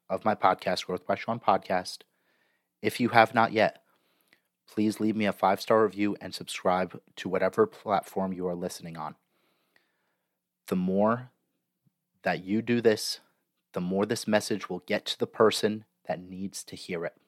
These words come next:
We're all given a corner of the world in order to be a leader in that corner of the world. And I want to grow that corner. Guys, thank you for listening to another episode.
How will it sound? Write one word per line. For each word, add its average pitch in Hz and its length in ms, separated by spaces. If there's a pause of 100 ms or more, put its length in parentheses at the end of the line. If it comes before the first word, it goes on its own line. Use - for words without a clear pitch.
(1700)
We're 110 200
all 117 280
given 101 460 (200)
a 95 80
corner 107 560 (160)
of 101 140
the 104 100
world 90 420 (580)
in - 140
order 98 220
to - 140
be 95 140
a 92 60
leader 95 460 (380)
in 101 140
that 95 200
corner 92 300
of 90 100
the 95 80
world. 85 360 (1080)
And 98 160
I 104 140
want 104 180
to 98 60
grow 95 220
that 90 220
corner. 82 360 (1900)
Guys, 95 320
thank 101 220
you 127 60
for 123 100
listening 113 400
to - 100
another 101 260
episode. 95 440